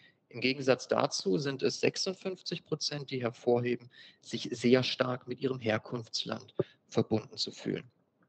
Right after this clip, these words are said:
Das gesellschaftliche Zusammenleben wird zu sechsunddreißig Prozent als sehr gut oder eher gut beurteilt.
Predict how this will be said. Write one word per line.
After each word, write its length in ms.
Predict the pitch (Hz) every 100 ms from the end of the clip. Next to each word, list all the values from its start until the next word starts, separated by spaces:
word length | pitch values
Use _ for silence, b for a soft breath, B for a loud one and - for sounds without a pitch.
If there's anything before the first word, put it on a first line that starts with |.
| _ _ _ -
Das 180 | 123 -
gesellschaftliche 960 | 117 120 160 - 156 - 135 120 117
Zusammenleben 1080 | - - 101 - 110 165 196 196 196 214 233 B B B B _
wird 540 | - 131 143 151 - - b b b b _
zu 260 | - 131 127
sechsunddreißig 1120 | 123 127 - - 156 127 117 113 110 - -
Prozent 600 | 117 - - 110 113 -
als 200 | 113 -
sehr 460 | - - 110 127
gut 340 | 127 131 135 - B B _
oder 440 | 123 123 120 117 b b _ -
eher 280 | 117 110
gut 360 | 104 107 107 -
beurteilt. 600 | - - - - 95 -